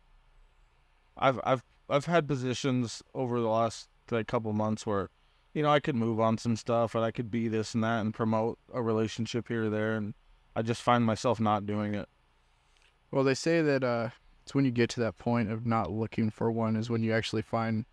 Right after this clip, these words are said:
Speaker 2: that one specific relationship that lasts.
Speaker 1: Yeah.
Speaker 2: And, I mean, I had this conversation with my dad when the whole situation happened.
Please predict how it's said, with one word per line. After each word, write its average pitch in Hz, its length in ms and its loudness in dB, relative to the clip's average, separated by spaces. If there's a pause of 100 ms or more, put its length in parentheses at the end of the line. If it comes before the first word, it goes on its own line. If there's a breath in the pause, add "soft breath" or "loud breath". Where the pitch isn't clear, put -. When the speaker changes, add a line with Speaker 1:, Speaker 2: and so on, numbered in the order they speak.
(280)
Speaker 2:
that 110 300 0
one 113 280 -2
specific - 480 -4
relationship 107 600 -2
that 95 160 -2
lasts. 110 580 -6
Speaker 1:
Yeah. 113 220 -2 (720)
Speaker 2:
And, 113 380 2 (600)
I 135 60 -2
mean, 135 120 2
I 131 100 2
had 131 200 0
this 110 140 -4
conversation 110 600 -2
with 107 120 -4
my 104 100 -2
dad 113 380 -2
when 110 280 -4 (480)
the 117 120 0
whole 117 120 0
situation 101 600 -2
happened. 98 520 -2